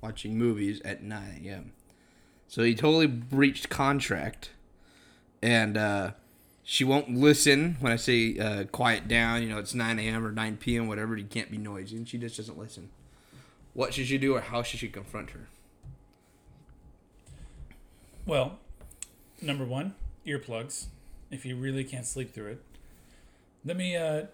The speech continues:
Speaker 2: like I said, I used to live with Tony for a while, and that household can get very loud
Speaker 1: Oh, yes, it can.
Speaker 2: very fast.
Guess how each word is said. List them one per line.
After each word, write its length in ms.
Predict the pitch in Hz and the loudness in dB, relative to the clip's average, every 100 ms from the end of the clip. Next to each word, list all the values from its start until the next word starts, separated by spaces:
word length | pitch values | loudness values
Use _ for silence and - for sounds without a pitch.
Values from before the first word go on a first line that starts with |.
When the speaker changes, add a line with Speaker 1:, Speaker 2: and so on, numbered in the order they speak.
| - 165 | -14 -6
Speaker 2:
like 160 | 165 | -4
I 40 | 156 | -4
said, 220 | - 120 | -4 -4
I 80 | 113 | -4
used 300 | 117 131 - | -6 -8 -8
to 80 | 127 | -8
live 240 | 123 113 | -8 -6
with 320 | 120 110 - _ | -8 -8 -12 _
Tony 340 | - 139 110 98 | -12 -8 -8 -10
for 160 | 104 | -10
a 40 | 101 | -8
while, 340 | 104 107 135 - - - - - - - | -6 -6 -4 -6 -8 -12 -20 -20 -20 -8
and 160 | 135 131 | 0 6
that 200 | 202 - | 6 4
household 480 | 160 165 185 196 196 | -2 -2 -4 -6 -4
can 140 | 151 | -6
get 260 | 120 113 110 | -6 -10 -12
very 640 | 123 143 214 226 220 214 | -2 6 8 8 6 4
loud 460 | 196 180 175 175 165 | 2 2 2 0 -2
Speaker 1:
Oh, 100 | 180 139 - | -6 -8 -14
yes, 260 | 147 156 151 | -6 -4 -2
it 140 | 127 | -2
can. 140 | 127 180 | 0 4
Speaker 2:
very 380 | 190 202 202 | 6 8 6
fast. 580 | 196 175 139 107 - - | 4 2 0 -2 -6 -10